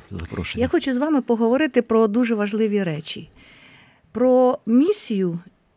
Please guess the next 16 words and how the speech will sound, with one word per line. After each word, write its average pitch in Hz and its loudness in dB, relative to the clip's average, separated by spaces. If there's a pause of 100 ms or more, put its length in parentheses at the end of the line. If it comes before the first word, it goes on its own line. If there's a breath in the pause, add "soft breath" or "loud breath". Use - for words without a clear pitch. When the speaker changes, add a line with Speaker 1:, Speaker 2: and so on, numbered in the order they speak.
(260)
Speaker 2:
капелана 233 -2
в 208 -10
армії. 170 -4
Адже, 233 4 (140)
м, 208 2 (800 loud breath)
це 285 2 (160)
така 262 0
людина, 226 0 (640 soft breath)
яка 202 -4
служить, 233 -4
е, 202 -2 (420 loud breath)
Збройним 226 0
силам 226 -2
загалом, 180 -4 (140)
Збройним, 247 -2 (520 soft breath)
е, 185 -4